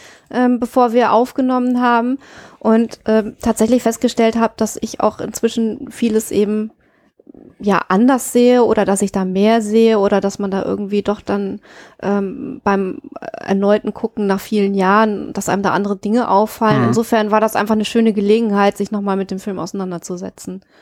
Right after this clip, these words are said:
Speaker 2: Ja, also ja, ich glaub, das haben wir auch schon alle bei uns irgendwie mal gesagt, dass das, dass das auch so den Blick auf diesen ganzen Film und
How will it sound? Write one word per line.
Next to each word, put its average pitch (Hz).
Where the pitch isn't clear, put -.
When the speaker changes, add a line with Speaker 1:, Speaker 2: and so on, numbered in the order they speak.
Speaker 2:
Ja, 117
also 131
ja, 156
ich -
glaub, 143
das -
haben 147
wir 120
auch 135
schon -
alle 127
bei -
uns 135
irgendwie 131
mal 117
gesagt, 110
dass -
das, -
dass -
das -
auch -
so -
den 120
Blick -
auf 156
diesen 131
ganzen 127
Film 117
und -